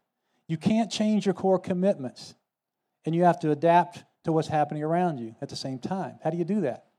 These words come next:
It's hard. And because it's hard, people look for simple. They let go of one tension or the other. And when you let go of a tension, it gets simple for a minute, then it gets way more complicated, 'cause it's not how the world works.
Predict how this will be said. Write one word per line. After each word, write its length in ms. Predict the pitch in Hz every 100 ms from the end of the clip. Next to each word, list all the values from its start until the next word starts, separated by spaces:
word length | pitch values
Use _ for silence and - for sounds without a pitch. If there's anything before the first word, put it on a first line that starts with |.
| _
It's 80 | -
hard. 320 | 233 277 127 - _ _ _ _ _ _ _ _ _ _ _ _ _ _ _ -
And 80 | 147
because 280 | 156 262 330
it's 140 | -
hard, 380 | 143 139 170 170
people 320 | 170 170 160
look 180 | 160 160
for 160 | -
simple. 540 | 165 - 202 123 151 - _ _ _ _ _ -
They 80 | 156
let 220 | 160 156
go 120 | 170
of 80 | 165
one 200 | 156 165
tension 400 | - 165 147 151
or 80 | 143
the 180 | 139 151
other. 360 | 175 139 120 _ _ _ -
And 300 | 175 165 156
when 200 | 165 185
you 160 | 180 170
let 220 | 190 220
go 120 | 208
of 80 | 202
a 40 |
tension, 640 | 196 - 262 233 156 165 180 _ _ _ -
it 140 | 143
gets 200 | 190 190
simple 380 | - 233 220 175
for 180 | - 165
a 60 |
minute, 400 | 151 185 143 123 _ _ -
then 100 | 175
it 80 |
gets 200 | 165 160
way 220 | 151 160 165
more 200 | 156 147
complicated, 640 | 151 131 123 120 104 107 _ _ _ _ _ _ _
'cause 100 | 156
it's 80 | 135
not 140 | 156
how 100 | 147
the 100 | 147
world 240 | 139 143 139
works. 340 | 139 123 -